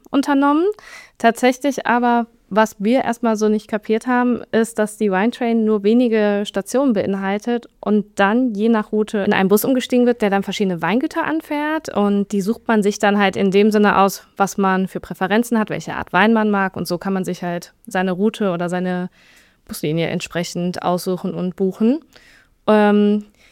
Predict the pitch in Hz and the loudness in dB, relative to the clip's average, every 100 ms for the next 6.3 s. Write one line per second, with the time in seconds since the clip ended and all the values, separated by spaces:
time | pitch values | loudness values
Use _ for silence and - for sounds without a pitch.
0 | _ _ - 185 190 208 220 214 214 214 | _ _ -4 -2 0 0 0 0 0 -2
1 | 214 _ 208 - - 208 208 196 - - | -6 _ -18 -6 0 2 2 -2 -12 -8
2 | 220 214 208 202 208 233 233 214 214 175 | -2 0 2 4 4 4 0 -2 0 -2
3 | - 220 240 240 208 208 196 202 220 208 | 4 6 6 4 0 -4 0 2 2 2
4 | 208 214 202 190 208 254 254 208 233 262 | 0 0 0 2 4 2 0 0 0 -2
5 | 233 240 196 208 202 208 220 220 220 - | -2 -2 0 -2 -2 -2 -2 -4 -8 -4
6 | 202 202 202 | -2 0 -2